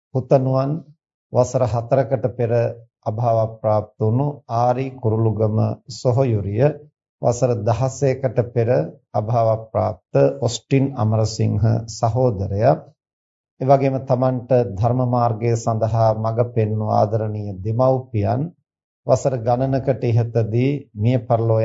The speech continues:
යන්නට යෙදුණු, අ, බ්‍රාහ්මණ වංශික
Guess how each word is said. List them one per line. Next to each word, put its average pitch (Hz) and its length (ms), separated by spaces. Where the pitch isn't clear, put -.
යන්නට 107 380
යෙදුණු, 104 420
අ, 123 140
බ්‍රාහ්මණ 123 580
වංශික 113 480